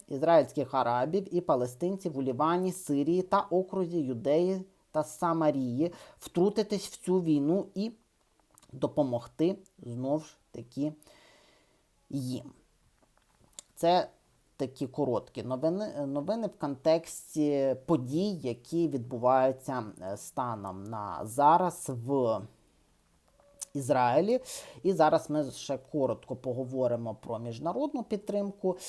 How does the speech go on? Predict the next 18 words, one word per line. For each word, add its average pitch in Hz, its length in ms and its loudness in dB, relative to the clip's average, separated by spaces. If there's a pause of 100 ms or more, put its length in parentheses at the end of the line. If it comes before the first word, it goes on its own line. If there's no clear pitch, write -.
(400)
Е, 135 240 2 (500)
Європейський 180 800 4
Союз, 170 500 2
країни 135 380 -2
цивілізованого 120 840 -4
Заходу, 160 600 0
вони 127 720 -4
підтримують, 101 720 -8
знову 104 220 -12
ж - 80 -20
таки, 135 240 -6
Ізраїль, 220 480 2
говорячи 131 720 -4
про - 240 -8
те, 226 360 4
що 120 520 -4
він 165 280 -2
має 120 280 -6